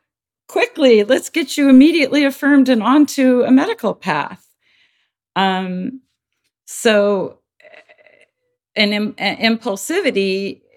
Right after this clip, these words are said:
it derives from never having been able to slow down with an adult, weigh a decision,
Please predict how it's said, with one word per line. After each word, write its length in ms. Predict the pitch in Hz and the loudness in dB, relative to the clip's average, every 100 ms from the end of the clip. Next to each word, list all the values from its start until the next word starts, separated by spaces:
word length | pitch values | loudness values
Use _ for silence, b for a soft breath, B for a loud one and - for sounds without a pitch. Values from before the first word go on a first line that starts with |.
| _ | _
it 320 | - 202 - | -2 -2 -2
derives 640 | 202 202 180 175 175 - - | -6 -2 0 -2 -4 -12 -10
from 480 | 180 160 160 160 - | -6 -4 -6 -10 -10
never 500 | 180 170 180 190 214 | -4 -2 -2 -4 -10
having 440 | - 165 165 170 | -8 -8 -8 -12
been 180 | 180 156 | -10 -8
able 300 | - 156 165 | -8 -10 -12
to 180 | 160 180 | -18 -16
slow 540 | - - 156 160 175 | -16 -4 -2 -2 -4
down 560 | 175 147 143 139 135 151 _ _ | -4 -4 -4 -6 -10 -12 _ _
with 320 | 143 151 151 | -4 -2 -2
an 140 | 175 185 | -4 -6
adult, 680 | 190 180 139 135 131 - _ _ _ _ _ | -8 -6 -4 -2 -4 -8 _ _ _ _ _
weigh 360 | - 151 156 156 | -4 0 4 4
a 100 | 190 | 2
decision, 920 | 196 226 - 185 160 156 147 143 143 | 0 -4 -2 -2 -2 -2 -4 -4 -6